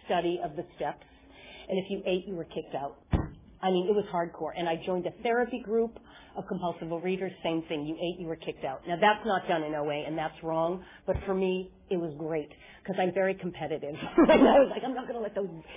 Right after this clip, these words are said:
and my first sponsor was like, "Those ladies get to me," you know? And here I am, twenty, and I was all like, just, I was nuts. You know, it's funny, my friends in the press,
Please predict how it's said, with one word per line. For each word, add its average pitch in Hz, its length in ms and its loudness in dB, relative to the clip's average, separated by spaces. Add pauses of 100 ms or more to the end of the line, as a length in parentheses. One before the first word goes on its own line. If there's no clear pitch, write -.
(320)
and 208 160 4
my 190 160 6 (100)
first 302 180 4 (120)
sponsor 233 400 6
was 196 180 4
like, 185 200 8 (520)
"Those 339 340 10 (260)
ladies 302 580 8
get 330 400 8
to 320 80 10
me," 269 440 10
you 240 120 8
know? 269 200 10
And - 360 6
here 392 160 10
I 381 120 10 (180)
am, 220 160 4 (200)
twenty, 247 460 6
and 190 120 4
I 190 120 6
was 190 200 2
all 233 260 4
like, 180 220 2 (360)
just, 349 140 2 (520)
I - 180 8
was 330 120 6
nuts. 170 500 0 (680)
You 262 120 2
know, 269 260 4 (140)
it's 247 160 -4 (120)
funny, 277 220 -2
my 165 240 -2
friends 254 260 -4
in 185 120 -2
the 151 80 -4 (140)
press, 175 240 -6